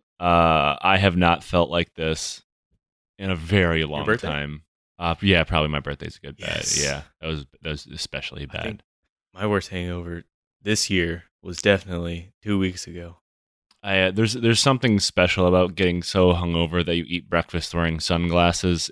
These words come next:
Speaker 1: in the same night that you accidentally run into the town mayor, who also knows who I am, which is all,
Speaker 2: <laughs>
Speaker 1: which is really weird.
Speaker 2: Chad Kroger was at the bar last night,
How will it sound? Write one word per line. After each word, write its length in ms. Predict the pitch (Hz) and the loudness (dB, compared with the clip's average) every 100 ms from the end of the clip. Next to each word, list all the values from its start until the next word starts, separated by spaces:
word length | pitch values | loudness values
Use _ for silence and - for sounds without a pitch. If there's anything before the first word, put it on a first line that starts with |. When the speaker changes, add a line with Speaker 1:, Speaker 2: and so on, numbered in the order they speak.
| - | -6
Speaker 1:
in 80 | 87 | -2
the 100 | 82 | 0
same 300 | 92 85 82 | 2 2 2
night 200 | 82 87 | 0 0
that 100 | 82 | -2
you 160 | 80 | 0
accidentally 560 | 78 - 80 80 80 78 | 0 -2 -4 -4 -2 -2
run 180 | 80 80 | -2 -2
into 180 | 78 | -4
the 120 | 73 82 | -6 -2
town 340 | 90 80 78 | 0 0 0
mayor, 240 | 80 78 | 0 0
who 160 | 80 80 | 0 -2
also 260 | 73 73 76 | -2 -4 -4
knows 240 | 73 73 | -6 -6
who 140 | 80 | -6
I 140 | 71 69 | -4 -2
am, 260 | 73 69 | -4 -4
which 140 | 76 78 | -8 -4
is 100 | 80 | 0
all, 140 | 80 | 0
Speaker 2:
<laughs> 360 | 85 - 120 107 | -2 -2 0 4
Speaker 1:
which 260 | 123 120 127 | 6 8 8
is 140 | 110 | 6
really 380 | 98 120 110 98 | 8 8 8 6
weird. 420 | 85 82 78 73 | 6 6 4 2
Speaker 2:
Chad 280 | - 107 107 | 2 2 2
Kroger 400 | - 107 104 107 | 2 4 6 4
was 160 | 107 107 | 4 4
at 140 | 104 | 2
the 80 | 113 | 2
bar 240 | 104 95 | 4 6
last 300 | 95 92 - | 6 4 2
night, 160 | 95 | 4